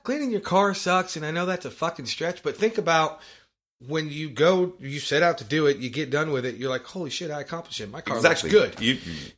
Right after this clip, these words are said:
Speaker 1: People don't have, they
Speaker 2: They
Speaker 1: seem
Speaker 2: don't
Speaker 1: to
Speaker 2: have
Speaker 1: not
Speaker 2: that.
Speaker 1: have
Speaker 2: Yeah.
Speaker 1: that kind of, they want everything now. They want everything
Speaker 2: Yep.
Speaker 1: yesterday,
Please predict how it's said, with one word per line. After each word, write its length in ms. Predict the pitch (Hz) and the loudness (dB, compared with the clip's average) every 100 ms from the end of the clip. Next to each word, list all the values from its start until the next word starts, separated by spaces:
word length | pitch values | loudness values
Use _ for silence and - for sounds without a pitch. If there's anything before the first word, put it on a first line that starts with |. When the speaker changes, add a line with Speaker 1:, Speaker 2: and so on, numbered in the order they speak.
| _ | _
Speaker 1:
People 300 | - 226 226 | 0 2 4
don't 300 | 214 214 202 - | 4 2 0 -4
have, 640 | 180 190 190 165 - - - | -2 0 -2 -4 -10 -14 -4
they 160 | 175 | 0
Speaker 2:
They 160 | 175 120 | 4 6
Speaker 1:
seem 180 | 196 214 | 6 4
Speaker 2:
don't 20 | |
Speaker 1:
to 60 | 196 | 4
Speaker 2:
have 180 | 196 196 | 2 4
Speaker 1:
not 240 | 180 185 | 4 4
Speaker 2:
that. 60 | 160 | 2
Speaker 1:
have 220 | 185 190 | 0 0
Speaker 2:
Yeah. 40 | 180 | 0
Speaker 1:
that 80 | 170 | -2
kind 200 | - 175 | -2 -4
of, 100 | 151 | -2
they 120 | 143 | -2
want 260 | 160 156 113 | 0 0 0
everything 340 | 127 160 202 196 | -2 -2 -2 0
now. 200 | 175 165 - _ - | 0 -2 -6 _ -2
They 60 | 131 | 0
want 140 | 127 | 2
everything 260 | 131 151 175 | 2 2 2
Speaker 2:
Yep. 60 | 185 | 2
Speaker 1:
yesterday, 580 | 160 156 156 143 139 | 2 0 -2 0 0